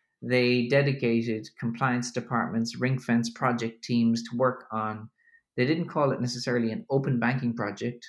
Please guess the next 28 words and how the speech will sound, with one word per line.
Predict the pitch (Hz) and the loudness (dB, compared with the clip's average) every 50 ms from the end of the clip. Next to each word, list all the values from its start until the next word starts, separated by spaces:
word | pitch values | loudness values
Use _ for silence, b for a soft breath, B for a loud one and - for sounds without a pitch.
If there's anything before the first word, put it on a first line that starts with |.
| - | -10
They | - 123 | -10 -6
called | 127 135 131 127 123 | -2 -2 0 0 0
it | 117 113 - - _ _ - | -4 -6 -8 -14 _ _ -12
the | 135 | -8
compliance | - 135 131 - 139 123 113 113 113 - | -6 -6 -4 -4 -2 -2 -4 -4 -6 -10
project, | - - 78 69 - - - _ _ _ _ _ _ _ - | -12 -12 -12 -12 -14 -18 -20 _ _ _ _ _ _ _ 4
which | 202 190 185 180 | 4 4 4 4
in | 170 165 151 | -2 -2 -2
es-, | 143 139 139 - _ _ - | -4 -4 -6 -8 _ _ -10
essentially | 139 135 180 190 196 190 - 117 110 107 104 | -2 2 2 2 2 2 0 -2 -4 -4 -4
is | 196 - | -4 -4
a | 110 110 | -6 -6
tick | - - 196 190 - | -4 -6 -6 -4 -4
the | 147 | -4
box | 135 135 120 113 - - 131 | 0 0 0 0 0 0 0
exercise | 120 117 - 110 107 - 104 107 107 104 - | 0 0 -2 -6 -6 -4 -4 -4 -4 -6 -10
to | - - | -8 -6
make | 135 131 131 131 131 | -4 -4 -4 -4 -6
sure | - - - 135 120 117 | -8 -6 -4 -2 0 2
you | 117 117 117 117 | 2 2 2 2
comply | - - 120 113 - - 120 117 117 107 | 0 -2 -4 -4 -4 -4 -2 -2 0 -2
with | 101 113 113 - | -2 -6 -6 -8
the | 113 - | -8 -6
R | - 117 113 117 | -2 -2 -2 -2
T | 113 - 110 110 | -2 -6 -6 -6
S | 107 101 98 - - - - - | -6 -8 -8 -10 -12 -12 -10 -12
requirements. | - 98 - 104 80 76 - - - - - - - B B B B B B B B _ - | -12 -10 -8 -8 -8 -8 -8 -10 -14 -18 -20 -20 -20 B B B B B B B B _ -2
And | 104 110 110 110 110 107 110 110 110 - - | 0 0 2 0 -2 -2 -4 -6 -6 -8 -12